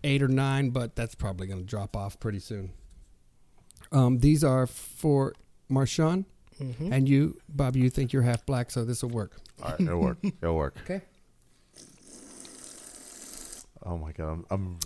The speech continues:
Speaker 3: I'm terrified of what these questions are about
Speaker 1: Uh,
Speaker 3: to be.
Speaker 1: in regard to C-, you were at Marshawn's wedding, right?
Speaker 3: I was. Uh, well, it
Speaker 1: I've
Speaker 3: was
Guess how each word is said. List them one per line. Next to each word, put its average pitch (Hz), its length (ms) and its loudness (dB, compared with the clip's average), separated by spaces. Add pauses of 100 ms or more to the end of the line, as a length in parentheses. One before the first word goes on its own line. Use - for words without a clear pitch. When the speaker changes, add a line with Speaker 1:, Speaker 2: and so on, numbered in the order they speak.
(100)
Speaker 3:
I'm 98 80 0
terrified 87 640 0
of 85 120 -12
what 87 160 -2
these 80 100 -8
questions 78 380 -6
are 76 40 -4
about 151 160 0
Speaker 1:
Uh, 147 120 2
Speaker 3:
to - 60 -4
be. - 20 -18 (160)
Speaker 1:
in 180 100 8
regard 214 340 8
to 165 80 4
C-, - 260 -2
you 185 180 10
were 196 100 12
at 165 240 4
Marshawn's 147 420 8
wedding, 135 280 6
right? 123 180 4 (240)
Speaker 3:
I 101 60 2
was. 135 380 8 (180)
Uh, 110 100 -2
well, 143 300 10
it 139 60 0
Speaker 1:
I've 143 140 12
Speaker 3:
was 127 380 10